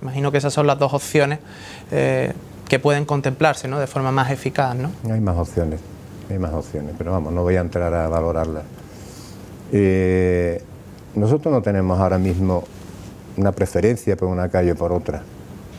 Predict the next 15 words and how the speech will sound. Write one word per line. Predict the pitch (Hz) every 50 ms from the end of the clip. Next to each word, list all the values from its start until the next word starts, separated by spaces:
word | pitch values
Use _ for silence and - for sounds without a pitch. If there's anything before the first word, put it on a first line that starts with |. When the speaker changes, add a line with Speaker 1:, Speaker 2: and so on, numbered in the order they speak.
| - - - - - - - - - -
Speaker 2:
Llevamos, | 101 101 101 98 101 104 101 104 104 104 104 101 95 - - - - - -
mm, | 110 95 90 98 - - - - - -
por | 107 104
ese | 98 - - 104
recorrido | 95 101 95 - 101 98 107 107 107 113 117
desde | 117 107 92 107
el | 98 95
año | 92 92 98 95 92
sesenta | 90 - 90 82 - - 90 90 85 - - - 85
y | 80 78 76
siete, | - - 123 120 104 - 78
creo. | - - - 107 - - - - - - - - - - - - - - - - - - - - - - - - -
Con | 95 87
lo | 85 78
cual | - 80 73 76 82